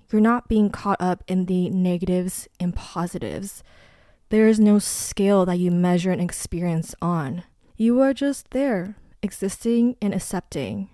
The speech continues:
I have an example that just really puts an emphasis on the power of a neutral mind and how peaceful it is. So a while, while back, a long time ago, I was talking to a friend about the level of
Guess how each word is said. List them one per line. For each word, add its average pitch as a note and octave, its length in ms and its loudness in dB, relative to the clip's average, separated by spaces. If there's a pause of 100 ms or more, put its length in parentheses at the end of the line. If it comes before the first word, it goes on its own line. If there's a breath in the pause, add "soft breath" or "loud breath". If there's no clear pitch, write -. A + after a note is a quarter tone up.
(200)
I G#3+ 60 -2
have G#3+ 140 2
an A3 40 6
example F#3 600 2
that F3 340 -2
just - 520 -4 (260)
really A3+ 580 6
puts - 320 -4
an G3 80 0
emphasis F3 720 -4
on F#3 340 2 (340 loud breath)
the - 80 -16
power F3+ 580 -2
of F3 200 -4
a F3 60 -6
neutral F3 380 -4
mind E3+ 340 -2
and F3+ 140 -4
how B3 480 -4 (440 loud breath)
peaceful G3+ 720 -2 (120)
it F#3+ 260 -4
is. F3 640 -10 (540 loud breath)
So A3+ 560 4 (140)
a G3 60 0
while, G#3+ 460 2
while F3+ 260 2
back, - 360 -8
a F3 60 -6
long E3+ 180 0
time E3+ 200 -8
ago, E2 320 -8
I G3+ 140 -2
was G3+ 140 2
talking A3+ 260 0
to G#3 180 2
a G3+ 60 2
friend F#3 360 0
about F3 360 -4
the E3+ 60 -6
level E3+ 400 -4
of F3 300 -8